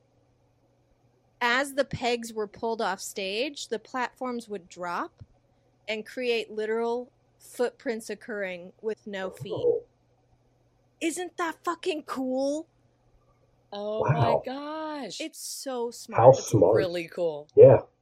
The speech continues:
Speaker 3: And yeah,
Speaker 2: That's great.
Speaker 3: genius. I would love to know who came up with that. Like, that person just to come up with, "Well, of course, if we do it this way," 'cause that is so incredibly
Speaker 1: I would have never
Speaker 3: creative.
Speaker 1: thought of
Speaker 3: I
Speaker 1: it.
Speaker 3: love that.
Speaker 1: But I'm als-, I'm
Speaker 3: No,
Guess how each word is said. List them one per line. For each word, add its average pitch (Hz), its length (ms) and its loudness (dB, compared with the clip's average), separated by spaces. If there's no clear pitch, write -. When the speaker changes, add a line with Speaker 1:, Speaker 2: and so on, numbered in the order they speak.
Speaker 3:
And 202 240 -8
yeah, 214 200 4
Speaker 2:
That's - 100 -6
great. - 280 8
Speaker 3:
genius. - 680 -10
I 240 60 -2
would 403 140 -2
love 190 280 2
to 202 120 -6
know 170 300 -4
who 160 420 -8
came 160 260 -6
up 143 140 -10
with 151 180 -10
that. - 240 -12
Like, 175 200 -4
that 175 380 -2
person 165 400 -6
just 151 200 -6
to - 80 -10
come 160 200 -6
up 156 180 -10
with, 156 160 -8
"Well, 214 160 -4
of 214 120 -10
course, 269 280 0
if 165 140 -6
we 185 100 -8
do 208 180 0
it 196 140 -4
this 220 240 -4
way," 165 240 -2
'cause 180 320 -6
that 220 240 -2
is 233 180 -2
so 233 580 0
incredibly 214 440 -4
Speaker 1:
I 233 40 0
would 262 120 -2
have 240 80 -8
never 220 200 -4
Speaker 3:
creative. 196 160 -4
Speaker 1:
thought 190 100 -6
of 190 60 -16
Speaker 3:
I 214 80 -8
Speaker 1:
it. 240 60 -10
Speaker 3:
love 190 220 -10
that. - 220 -12
Speaker 1:
But 254 100 -4
I'm 277 160 0
als-, 262 300 0
I'm 247 140 -8
Speaker 3:
No, 226 460 2